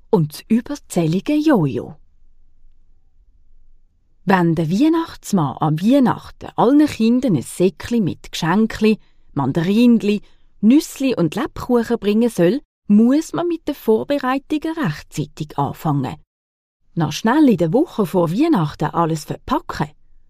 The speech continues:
das funktioniert nicht. Dann ist nur noch Zeit für Mandarinli,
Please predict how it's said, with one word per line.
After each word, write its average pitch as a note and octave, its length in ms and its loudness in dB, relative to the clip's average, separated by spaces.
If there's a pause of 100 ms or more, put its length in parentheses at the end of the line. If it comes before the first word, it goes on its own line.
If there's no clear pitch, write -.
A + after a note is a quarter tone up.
(200)
das G3+ 220 0
funktioniert D#3 760 -4
nicht. F#3+ 400 -2 (1000)
Dann A#3+ 300 4
ist D3+ 240 -4
nur B3+ 180 4
noch D#4 200 4
Zeit A#3+ 420 -2
für E3 160 0
Mandarinli, G#3 800 0